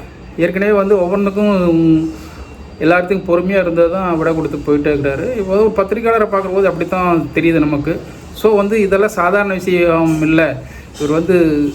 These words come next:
அரசியல்ல வந்து ஒரு நெளிவு சுளிவு அறிந்து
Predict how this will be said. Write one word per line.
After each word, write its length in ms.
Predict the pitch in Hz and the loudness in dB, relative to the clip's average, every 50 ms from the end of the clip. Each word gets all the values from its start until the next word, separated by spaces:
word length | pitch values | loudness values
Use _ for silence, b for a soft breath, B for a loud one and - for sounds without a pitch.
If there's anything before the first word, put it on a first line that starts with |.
| - - - | -6 -4 -2
அரசியல்ல 440 | 156 170 180 180 - 180 170 165 160 | 0 0 0 0 0 -2 0 0 0
வந்து 320 | 160 170 175 202 196 - - 165 | 0 2 2 2 2 2 0 -4
ஒரு 300 | 156 151 151 147 143 143 143 B B B B B B B - | -2 0 0 0 -2 -4 -6 B B B B B B B 0
நெளிவு 300 | 151 151 160 180 185 190 185 - | 0 2 2 2 0 0 -2 0
சுளிவு 420 | 170 170 170 165 165 170 170 165 | 0 2 2 2 2 0 0 0
அறிந்து 640 | 147 151 156 165 180 190 185 185 180 190 202 208 | -2 -2 -2 -2 -2 -2 -2 0 2 4 2 2